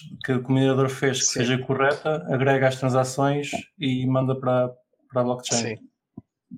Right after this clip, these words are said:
Speaker 1: Uhum.
Speaker 2: Exato, mas, eh, a que, a diferença neste protocolo novo permite é que,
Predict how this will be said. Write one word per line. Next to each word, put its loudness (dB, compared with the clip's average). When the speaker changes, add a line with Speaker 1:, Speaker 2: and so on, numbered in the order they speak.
Speaker 1:
Uhum. -2
Speaker 2:
Exato, 0
mas, 0
eh, 2
a -8
que, -8
a -4
diferença 0
neste -2
protocolo -2
novo -6
permite -4
é 0
que, -4